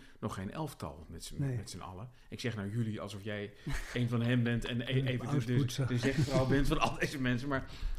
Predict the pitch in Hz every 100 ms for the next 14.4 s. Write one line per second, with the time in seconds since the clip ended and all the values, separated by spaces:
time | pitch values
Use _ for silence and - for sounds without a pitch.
0 | - - - 202 190 - 190 - 185 175
1 | 170 220 214 175 - - 127 113 107 101
2 | 98 95 87 82 82 - - - - -
3 | 156 160 226 226 170 139 117 113 92 -
4 | 87 85 87 80 90 95 113 120 120 117
5 | 120 120 110 120 120 104 131 151 90 82
6 | - - - - - - 131 123 165 196
7 | 175 151 120 131 196 240 247 170 170 185
8 | 190 226 190 240 180 - 180 190 190 180
9 | - 180 - - 196 196 - - 156 -
10 | - - - - - 156 156 113 87 -
11 | 185 185 175 - 165 170 165 190 - -
12 | 185 151 - - 160 156 - - 185 156
13 | 208 - 185 175 165 151 - 151 170 165
14 | 151 147 139